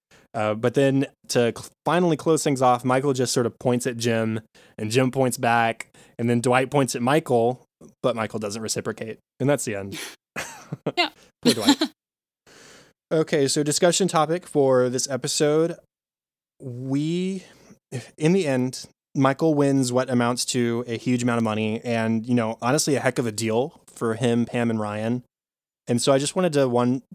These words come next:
Speaker 1: I wanted to ask and ponder, do you think that David Wallace's offer to the Michael Scott Paper Company was purely business,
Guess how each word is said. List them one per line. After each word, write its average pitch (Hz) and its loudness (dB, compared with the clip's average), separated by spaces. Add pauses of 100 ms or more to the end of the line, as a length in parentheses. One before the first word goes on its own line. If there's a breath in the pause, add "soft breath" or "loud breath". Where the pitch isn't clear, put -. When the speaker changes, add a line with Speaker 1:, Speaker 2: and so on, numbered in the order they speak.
(180)
Speaker 1:
I 139 2
wanted 160 2
to 131 -4
ask 107 -6
and 123 -2
ponder, 110 -2
do 117 -4
you 175 0
think 123 -2 (340)
that 123 -4
David 123 0
Wallace's 120 2
offer 135 0
to - -4
the 127 -2
Michael 123 0
Scott 120 -2
Paper 117 -2
Company 123 -2
was 110 -6
purely 143 -2
business, 135 -2